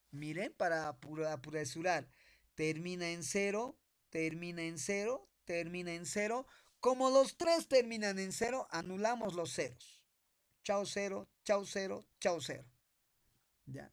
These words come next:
¿Y qué me queda? Solamente así. Dos K menos, menos cuatro, menos cuatro, sin el cero,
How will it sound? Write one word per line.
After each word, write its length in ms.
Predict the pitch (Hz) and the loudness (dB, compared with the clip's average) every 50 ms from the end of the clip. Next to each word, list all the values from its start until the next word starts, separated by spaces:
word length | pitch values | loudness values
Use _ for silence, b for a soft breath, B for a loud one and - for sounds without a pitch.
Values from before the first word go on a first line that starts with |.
| _ _ | _ _
¿Y 140 | - 190 170 | -12 -12 -8
qué 160 | - - 285 | 0 0 0
me 180 | 302 294 262 165 | 0 0 -4 0
queda? 300 | - 262 233 180 143 - b b b b b | 4 4 4 4 4 -2 b b b b b
Solamente 600 | - - 147 156 160 165 170 175 175 165 165 196 | -12 -8 -4 -4 -4 -2 -4 -4 -6 -2 -2 -2
así. 340 | 180 180 - 233 240 262 - _ _ _ _ _ _ _ _ _ _ _ _ _ | -2 -2 -2 -6 -6 -8 -10 _ _ _ _ _ _ _ _ _ _ _ _ _
Dos 840 | - 135 135 135 131 135 147 151 156 156 160 156 156 156 151 - - _ _ | -14 -12 -10 -8 -6 -4 -4 -2 -2 -2 0 -2 -2 -4 -6 -8 -14 _ _
K 540 | - 147 139 139 139 143 160 185 208 294 330 _ _ _ _ _ _ _ _ _ _ _ _ _ _ _ _ _ _ _ _ _ _ _ _ _ _ | -8 -8 -6 -6 -6 -6 -6 -8 -8 -12 -14 _ _ _ _ _ _ _ _ _ _ _ _ _ _ _ _ _ _ _ _ _ _ _ _ _ _
menos, 1120 | 151 156 156 156 156 160 160 165 165 165 165 160 156 156 160 175 175 - - - - - _ _ _ _ _ _ _ _ | -10 -8 -6 -4 -4 -2 0 0 0 0 0 -2 -2 -2 -4 -4 -6 -10 -12 -14 -16 -20 _ _ _ _ _ _ _ _
menos 480 | - 127 131 143 147 147 147 143 139 - | -12 -10 -10 -8 -8 -8 -8 -10 -10 -10
cuatro, 680 | - - 165 156 156 151 - 175 175 196 226 254 - _ _ _ _ _ _ _ _ | -4 -2 -2 0 -2 -2 -6 -6 -6 -4 -6 -8 -10 _ _ _ _ _ _ _ _
menos 720 | 156 139 135 135 135 139 139 139 139 135 135 135 127 - _ _ | -14 -12 -12 -10 -10 -10 -10 -10 -10 -10 -12 -12 -14 -16 _ _
cuatro, 720 | _ - 147 143 143 143 135 123 131 160 170 202 240 339 - _ _ _ | _ -8 -8 -6 -6 -6 -10 -8 -6 -4 -4 -4 -4 -6 -12 _ _ _
sin 240 | _ - - - 151 | _ -14 -12 -10 -8
el 100 | 147 143 | -8 -6
cero, 380 | 123 - 165 151 135 127 127 | -4 -2 0 0 -2 -2 -8